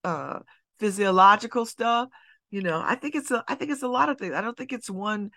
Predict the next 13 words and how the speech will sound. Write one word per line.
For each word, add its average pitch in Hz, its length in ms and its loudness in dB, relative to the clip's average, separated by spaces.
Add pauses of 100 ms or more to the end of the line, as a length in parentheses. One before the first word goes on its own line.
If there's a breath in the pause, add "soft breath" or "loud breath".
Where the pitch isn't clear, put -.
(220 soft breath)
one 196 280 -6
thing. 208 500 -6
I, 240 260 2
I 277 140 6
damn 339 320 -2
sure 220 180 -4
know 196 180 -4
it's 180 100 -4
not 180 140 -2
a 170 40 -2
moral 165 360 0 (340)
fail-, 262 380 -2 (100)
failing, 202 460 -6